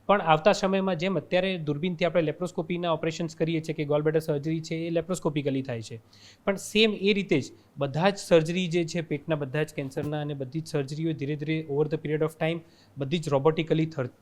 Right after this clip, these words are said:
કરતી થઈ જશે. અને, અ, ધીમે ધીમે આપણે જે ઇનોવેશનની વાત કરીએ, તો generally રોબોટમાં પણ હવે ધીરે ધીરે એ આઈ, એટલે આર્ટિફિશિયલ ઇન્ટેલિજન્સનું ઇન્ટિગ્રેશન પણ આવતું જાય છે. જેમ સી ટી સ્કેન અને એમ આર આઈનું પણ ઇન્ટિગ્રેશન આવતું જાય છે.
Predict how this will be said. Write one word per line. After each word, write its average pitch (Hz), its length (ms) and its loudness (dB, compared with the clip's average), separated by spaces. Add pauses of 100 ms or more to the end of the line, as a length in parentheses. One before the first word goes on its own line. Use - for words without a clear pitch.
(120)
કરતી 156 380 -4 (120)
થઈ 151 140 0
જશે. 131 380 -4 (420)
અને, 190 440 2
અ, - 120 -4 (580)
ધીમે 165 200 2
ધીમે 190 180 0
આપણે 185 220 4
જે 175 220 -2
ઇનોવેશનની 180 600 2
વાત 139 240 0
કરીએ, 123 300 -4 (380)
તો 180 80 0
generally 170 400 0
રોબોટમાં 165 460 2
પણ 175 120 0
હવે 165 160 -2
ધીરે 160 200 -4
ધીરે 170 340 -4
એ 147 140 2
આઈ, 143 120 4
એટલે 139 240 -2
આર્ટિફિશિયલ 160 500 -4
ઇન્ટેલિજન્સનું 170 880 -2
ઇન્ટિગ્રેશન 160 540 0
પણ 160 160 0
આવતું 170 340 0
જાય 151 180 4
છે. 170 260 -4 (320)
જેમ 160 180 2
સી 160 160 -2
ટી 175 140 -2
સ્કેન 170 360 -2
અને 160 120 0
એમ 147 180 0
આર 165 80 4
આઈનું 165 220 0
પણ 165 120 0
ઇન્ટિગ્રેશન 160 540 0
આવતું 156 260 -2
જાય 160 180 -2
છે. 160 200 -8